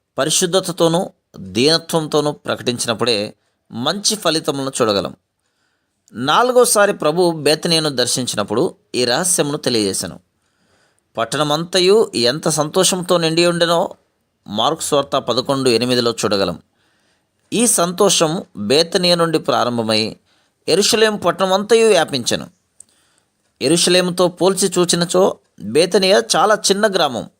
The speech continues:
యెరూషలేములో అనేక మంది ప్రజలు, శాస్త్రులు, పరిసయ్యులు, ధనికులు ఉండిరి. కానీ వారందరూ ఆత్మీయంగా గుడ్డివారై ఉండిరి.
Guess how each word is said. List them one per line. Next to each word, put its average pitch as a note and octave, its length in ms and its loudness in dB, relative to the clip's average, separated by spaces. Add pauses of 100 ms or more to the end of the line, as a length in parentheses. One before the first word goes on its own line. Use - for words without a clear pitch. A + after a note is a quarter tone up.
(760)
యెరూషలేములో G3+ 760 2
అనేక F3 300 0
మంది G#3 220 2
ప్రజలు, G3 540 2 (300)
శాస్త్రులు, F#3 840 0 (220)
పరిసయ్యులు, F#3 680 2 (100)
ధనికులు E3+ 600 0
ఉండిరి. B2 340 -2 (680)
కానీ G#3 200 2
వారందరూ G#3+ 400 4
ఆత్మీయంగా G#3+ 580 0
గుడ్డివారై F3+ 600 2
ఉండిరి. A2+ 320 -4